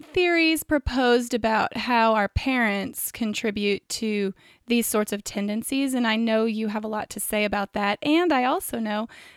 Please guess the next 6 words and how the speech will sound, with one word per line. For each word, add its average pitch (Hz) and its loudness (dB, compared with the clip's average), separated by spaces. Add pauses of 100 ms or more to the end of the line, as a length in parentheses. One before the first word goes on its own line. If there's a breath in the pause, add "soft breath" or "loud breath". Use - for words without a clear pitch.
(100)
that 220 0
you 240 2
had 226 2 (220)
much 247 4
older 214 2
siblings, 208 -2